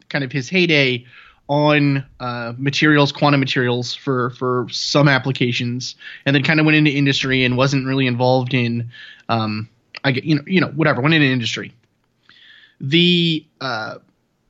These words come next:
the experiments, though, that are being proposed by To the Stars to date are, uh, not experiments that,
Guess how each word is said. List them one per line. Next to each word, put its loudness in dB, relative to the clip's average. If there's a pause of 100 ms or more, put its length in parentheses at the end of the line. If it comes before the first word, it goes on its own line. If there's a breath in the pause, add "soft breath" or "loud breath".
(340)
the 0
experiments, 2
though, 4
that 2
are 2
being 0
proposed -2
by 2
To 2
the 2
Stars 2
to -4
date -2 (120)
are, -2 (460 soft breath)
uh, -8 (440)
not 2
experiments 0
that, -4